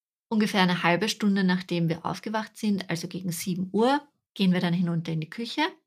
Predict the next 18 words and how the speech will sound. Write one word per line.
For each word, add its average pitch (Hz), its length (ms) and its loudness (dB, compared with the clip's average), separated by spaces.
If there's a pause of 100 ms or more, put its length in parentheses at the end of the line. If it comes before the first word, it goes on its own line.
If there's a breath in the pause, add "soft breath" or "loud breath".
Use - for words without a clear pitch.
(880)
Auch 196 140 4
das 185 160 -4
Frühstück - 420 -2
wird 233 160 2
bei 202 120 -2
uns 208 200 0
am 170 140 0
Vorabend 214 520 -2
zubereitet 240 720 -6
und 185 180 -4
kann 175 180 -4
dann 175 140 -2
in 170 120 -2
der 170 80 -2
Früh 175 220 -6
sofort 165 420 -8
gegessen - 520 -6
werden. 233 400 -2